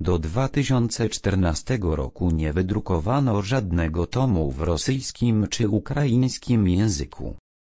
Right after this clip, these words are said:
Od dwa tysiące drugiego roku do dwa tysiące jedenastego roku tylko dzięki tłumaczowi wydrukowano dziewięć tomów po polsku, bez skorowidzów,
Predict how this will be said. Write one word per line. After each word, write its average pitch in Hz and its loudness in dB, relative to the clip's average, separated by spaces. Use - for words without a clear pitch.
Od 107 0
dwa 87 0
tysiące 120 0
drugiego 90 0
roku 73 -4
do 82 2
dwa 87 0
tysiące 117 0
jedenastego 85 0
roku 69 -4
tylko 127 0
dzięki 101 0
tłumaczowi 101 0
wydrukowano 82 0
dziewięć 90 -2
tomów 95 0
po 90 -4
polsku, 71 -4
bez 80 0
skorowidzów, 101 -2